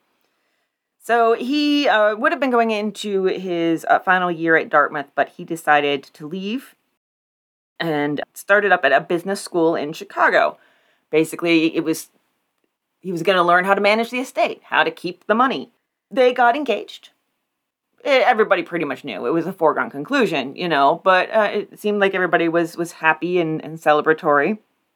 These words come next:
They had discussions about getting married in the summer of nineteen twenty-five. Billy wanted to move the wedding up. Uh, Isabel,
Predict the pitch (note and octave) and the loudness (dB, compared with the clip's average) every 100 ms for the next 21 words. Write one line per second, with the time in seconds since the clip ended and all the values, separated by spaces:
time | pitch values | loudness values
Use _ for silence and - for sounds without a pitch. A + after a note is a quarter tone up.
0 | _ _ _ _ _ _ _ G3+ G3+ G3+ | _ _ _ _ _ _ _ -2 0 -4
1 | F#3+ G#3 G3 F#3 E3 F3 - - F3 F3 | -2 -2 -2 -4 -2 -2 -2 -4 -2 0
2 | E3+ E3 D#3+ D#3 D#3 - E3 D3+ D3+ C#3+ | 2 2 2 0 -4 -4 -2 -2 -4 -6
3 | - F#3 F#3 D#3 - D3+ D3+ C3+ - D#3 | -2 0 0 0 0 -2 -2 -8 -10 -12
4 | D#3+ D3+ - C3 A#2+ B2 - _ _ _ | -8 -8 0 2 4 2 -4 _ _ _
5 | _ _ _ _ E3+ - - C#4+ F4 E4 | _ _ _ _ -20 -18 -4 2 2 4
6 | B3+ A3 G3+ G3 G3 F#3+ F3 F3 E3+ D#3+ | 2 0 0 2 2 2 -2 -2 -2 -2
7 | D3 C#3 A#2+ - A#2 - _ _ _ _ | 0 0 0 -6 -10 -10 _ _ _ _
8 | _ _ _ - C3 - A3 A#3+ B3 A3+ | _ _ _ -12 -10 -2 -2 0 -2 2
9 | G#3 G3 F#3 F3+ F3 | 4 4 4 2 0